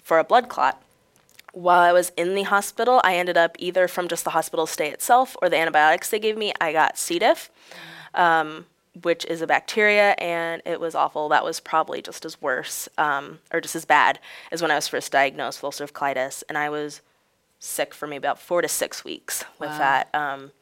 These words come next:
Speaker 1: during that time, I was able to work from home a little bit, but there were days where I was just so sick that I couldn't even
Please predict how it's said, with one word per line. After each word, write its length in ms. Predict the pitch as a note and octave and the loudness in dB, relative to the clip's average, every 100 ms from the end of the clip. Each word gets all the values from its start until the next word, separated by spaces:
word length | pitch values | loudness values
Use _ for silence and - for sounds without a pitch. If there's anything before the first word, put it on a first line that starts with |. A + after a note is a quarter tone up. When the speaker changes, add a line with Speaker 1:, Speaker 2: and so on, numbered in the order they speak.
| _ _ _ _ _ - E3 | _ _ _ _ _ -18 -2
Speaker 1:
during 300 | E3+ E3 E3+ | 2 2 2
that 200 | D#3+ - | 0 0
time, 440 | - E3 D#3 D#3 - | -2 0 0 -2 -2
I 60 | |
was 140 | D#3+ D#3+ | -4 -2
able 220 | F3 A3+ | -2 0
to 80 | B3 | 2
work 200 | B3 B3 | 0 -2
from 180 | B3+ A3+ | -6 -4
home 200 | B3 A3+ | -2 0
a 80 | |
little 240 | F#3 F#3 A3 | 0 0 2
bit, 320 | B3 C4 - | 4 4 4
but 120 | F#3+ | -2
there 100 | E3+ | 0
were 120 | D#3+ D#3 | 2 2
days 240 | D3 D3 | 0 0
where 80 | C3+ | 0
I 40 | |
was 100 | C#3+ C#3+ | 0 -2
just 120 | C3+ | -8
so 120 | C3+ | -8
sick 260 | - G2+ - | -6 -6 -2
that 220 | B2+ - | -2 0
I 120 | D3+ D3+ | 2 2
couldn't 220 | E3+ D3+ | 0 -8
even 300 | - - | -10 -12